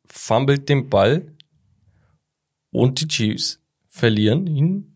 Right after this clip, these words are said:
Der wurde von den, äh, Forty-niners recovered. Und das, was darauf folgte, Rommel,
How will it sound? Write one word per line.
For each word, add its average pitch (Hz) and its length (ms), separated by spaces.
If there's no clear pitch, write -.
Der 110 140
wurde 110 200
von 110 180
den, 107 260
äh, 110 500
Forty-niners 110 760
recovered. 107 460
Und 123 300
das, 170 300
was 131 220
darauf 127 480
folgte, 98 480
Rommel, 104 480